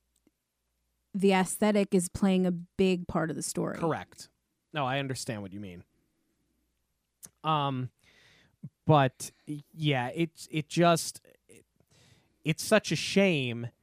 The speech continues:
Speaker 2: that, for me, the best part of the movie is the one thing that's lost completely, because there are scenes,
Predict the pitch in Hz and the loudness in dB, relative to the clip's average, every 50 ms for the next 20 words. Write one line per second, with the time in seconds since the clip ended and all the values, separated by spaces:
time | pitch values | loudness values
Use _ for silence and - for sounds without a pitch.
0 | _ _ - 165 143 160 165 170 _ - - 180 165 165 180 214 240 208 147 120 | _ _ -10 0 2 2 2 2 _ -6 -8 -6 -6 -4 -6 -6 -4 -4 -4 -6
1 | 113 113 - - _ _ _ _ _ _ - 139 123 180 135 - 170 180 175 - | -6 -10 -14 -16 _ _ _ _ _ _ -14 -4 -2 -2 -2 0 0 0 0 -2
2 | - - - 156 147 151 160 175 165 160 185 190 190 196 208 202 214 240 233 202 | -6 -10 -2 0 2 2 2 0 -2 -6 -6 -6 -4 -4 -4 -4 -4 -4 -2 -2
3 | 170 156 - 160 147 160 170 175 165 156 - 165 156 151 143 139 131 - - 139 | -4 -2 -4 -6 -4 -2 -4 -4 -4 -6 -10 -10 -10 -8 -8 -10 -10 -10 -8 -6
4 | 135 139 139 135 123 - - - - 131 117 - - 147 156 143 - 131 123 110 | -4 -2 -2 -2 -4 -8 -16 -14 -14 -14 -12 -10 -8 -8 -8 -8 -8 -12 -12 -10
5 | 110 131 131 - 151 147 135 127 - _ - - - - - - _ _ - 180 | -12 -12 -10 -8 -8 -8 -8 -8 -12 _ -20 -20 -20 -20 -20 -20 _ _ -16 -16
6 | 143 123 139 180 202 233 220 196 175 - - - - 190 196 185 180 175 165 160 | -12 -2 0 2 2 4 2 2 0 -2 -4 -8 -6 -4 -4 -4 -4 -4 -4 -4
7 | 151 - | -6 -8